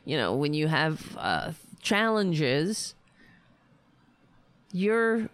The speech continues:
it, it's gonna be understood that it's just like every, any other thing that you might have to,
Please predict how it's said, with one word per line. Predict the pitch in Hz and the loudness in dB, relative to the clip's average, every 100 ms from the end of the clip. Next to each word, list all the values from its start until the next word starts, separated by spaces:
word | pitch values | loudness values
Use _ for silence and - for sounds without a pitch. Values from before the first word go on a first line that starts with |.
| _ _ _ _ _ _ _ _ _ _ _ _ _ | _ _ _ _ _ _ _ _ _ _ _ _ _
it, | 202 214 | -4 -2
it's | 160 220 | -4 -2
gonna | 277 269 262 | 0 0 0
be | 262 262 120 - - | 0 0 0 -4 -4
understood | 226 262 269 247 - 233 311 233 160 | -2 0 0 0 -2 0 2 2 2
that | 170 175 101 | 2 2 2
it's | 165 156 | 0 -2
just | - 139 - | -4 -2 0
like | 240 240 | -2 0
every, | 247 254 - | 0 0 0
any | - 262 277 | 0 0 0
other | 285 285 214 | 0 2 0
thing | - - 180 185 | -2 -2 0 2
that | 165 | 0
you | 170 185 156 | 2 2 0
might | 143 160 170 | 0 2 2
have | 160 175 170 | 2 0 0
to, | - 156 143 127 | 0 0 2 -2